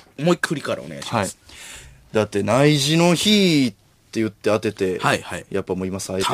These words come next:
Speaker 2: ら。
Speaker 1: たまたまよ。
Speaker 2: な。
Speaker 1: 七一二内示でラジオって言って、たまたまですからね。
Speaker 2: 番号聞いとこうかな、これ。
Speaker 1: あ、競馬の。
Speaker 2: 明日の競馬。
Speaker 1: これ何レースでもいいですか？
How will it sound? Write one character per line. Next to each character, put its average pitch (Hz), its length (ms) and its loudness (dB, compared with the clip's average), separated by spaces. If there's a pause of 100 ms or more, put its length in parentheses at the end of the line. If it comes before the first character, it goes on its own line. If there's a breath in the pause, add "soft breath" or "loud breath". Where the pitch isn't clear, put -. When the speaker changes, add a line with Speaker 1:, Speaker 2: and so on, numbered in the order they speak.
(120)
Speaker 2:
ら。 294 60 6
Speaker 1:
た - 0 -
ま - 60 0
た 349 100 8
ま 359 180 6
よ。 - 200 -4 (100)
Speaker 2:
な。 160 220 0
Speaker 1:
七 147 160 -2
一 175 240 -2
二 120 140 -2
内 107 200 -4
示 117 140 -6
で 131 80 -2
ラ 101 160 -2
ジ 117 160 -6
オ - 20 -4
っ 104 40 -8
て - 100 -14
言 80 40 -12 (200)
っ 73 80 -12
て、 - 140 -10 (180)
た - 120 -16
ま 175 140 -8
た 196 100 -6
ま 170 120 -2
で 147 60 -4
す - 120 -6
か - 80 -12
ら 98 80 -4
ね。 95 60 -2
Speaker 2:
番 123 80 -2
号 123 60 -4
聞 117 180 -8
い - 20 -8
と 147 100 -4
こ 143 60 -4
う 143 60 -6
か 113 100 -4
な、 69 80 -14
こ - 100 -16
れ。 - 120 -18 (100)
Speaker 1:
あ、 143 180 4
競 147 140 2
馬 131 160 2
の。 110 220 0 (100)
Speaker 2:
明 90 60 -10
日 - 180 -8
の 87 80 -10
競 - 140 -14
馬。 78 80 -12
Speaker 1:
こ 110 60 4
れ 170 60 4
何 165 160 6
レ 208 100 6
ー - 20 8
ス - 100 4
で 131 60 -4
も 104 80 -2
い - 20 -4
い 92 40 -6
で 87 40 -10
す - 100 -6
か？ - 180 -16